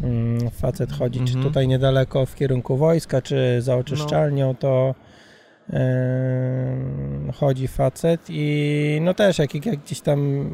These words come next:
Speaker 1: biegnę dwanaście kilometrów na godzinę, to mnie potrafi wyprzedzać. <laughs>
Speaker 2: No w sumie prędkości na Ironmanie biegowe to są prędkości chodziarskie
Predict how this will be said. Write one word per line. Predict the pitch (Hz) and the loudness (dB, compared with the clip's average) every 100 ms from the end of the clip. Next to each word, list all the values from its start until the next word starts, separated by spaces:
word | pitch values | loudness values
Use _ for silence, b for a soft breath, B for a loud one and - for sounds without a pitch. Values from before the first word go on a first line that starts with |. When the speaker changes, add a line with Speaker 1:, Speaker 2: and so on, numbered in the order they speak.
| 147 | -4
Speaker 1:
biegnę | 139 147 143 139 | 0 0 2 0
dwanaście | 127 135 135 - | 2 2 2 -2
kilometrów | 139 143 131 135 143 139 | -4 0 0 0 -2 -2
na | 135 | 0
godzinę, | 131 131 139 | 0 0 -2
to | 139 | 0
mnie | 143 139 | -2 -4
potrafi | - 143 - 147 | -4 -4 -4 -6
wyprzedzać. | 151 - 147 117 117 - - B B B B B | -6 0 0 2 -2 -6 -20 B B B B B
<laughs> | B B B B B B - 160 | B B B B B B -2 2
Speaker 2:
No | 156 175 | 4 4
w | |
sumie | - 165 151 147 143 139 135 131 - | 2 0 2 4 2 2 0 -2 -2
prędkości | 147 143 - 151 - - | 0 0 0 -2 -2 -2
na | 143 139 135 | 0 2 2
Ironmanie | 135 135 139 135 131 | 2 2 2 2 0
biegowe | 131 123 135 135 135 | 0 2 0 2 0
to | - 131 127 127 131 | 0 -2 0 -2 -6
są | - 131 127 127 | -2 0 0 -2
prędkości | 131 131 - - 135 | -4 -2 -4 -4 -2
chodziarskie | 135 127 104 - - 104 | 0 2 0 0 -4 -4